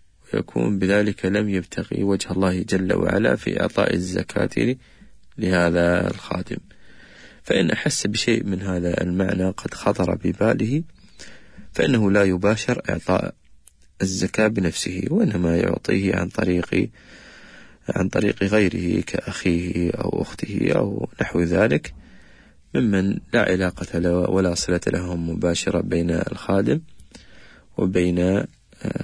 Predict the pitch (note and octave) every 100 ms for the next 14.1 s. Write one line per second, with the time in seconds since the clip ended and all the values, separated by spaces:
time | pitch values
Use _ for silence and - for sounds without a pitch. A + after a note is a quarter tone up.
0 | - - G2+ F2 F2 E2 - - F#2 -
1 | - - - - - - - F#4 A3+ C3
2 | - - G#2 G#2+ F2+ G2+ A2+ A2 B2+ A2+
3 | F#2 E2 E2 - G2+ G#2+ - - G#2+ -
4 | F#2 F2+ - - - - - - - F3
5 | F#3 G3+ A#2 - - G2 G2 B2+ C#3 C#3+
6 | B2 F#2 F2 E2+ E2+ F2 E2+ F2+ G#2 E2+
7 | F2 F#2+ G2+ G#2+ G2 E2+ E2+ F2+ F#2 E2+
8 | E2+ - F2 F2 G2 - G2 F2 F2+ F2
9 | F2 E2+ F2+ - - - - F#2 - -
10 | - - F3+ - - - - - A3 -
11 | F2+ F2 F2+ F2 G2+ - _ _ - -
12 | - _ - - - F2 E2+ E2 - -
13 | - - G2 C3 - - F#2+ - - A#2+
14 | B2+